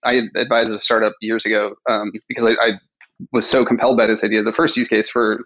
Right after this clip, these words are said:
for Ethereum for me was, like, this actually would solve so many issues in ticketing in terms of the secondary market and all of these kinds of things.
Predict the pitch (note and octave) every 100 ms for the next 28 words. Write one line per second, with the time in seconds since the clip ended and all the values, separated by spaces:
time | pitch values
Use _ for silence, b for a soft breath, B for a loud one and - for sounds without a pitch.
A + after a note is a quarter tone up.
0 | b b _ _ C3 A2+ D#3 C#3+ B2 B2+
1 | A#2+ A2+ A2+ G#2+ - C3 - A#2 - A#2
2 | G#2+ A2+ A2 - - A#2+ A#2 A2 A2 A2
3 | G2+ C#3 B2 A2+ A2 A2+ G#2+ G2+ A2 C3+
4 | G2+ A#2 A2+ G#2+ A2 G#2 A#2 A#2 G2+ G2+
5 | G#2+ A#2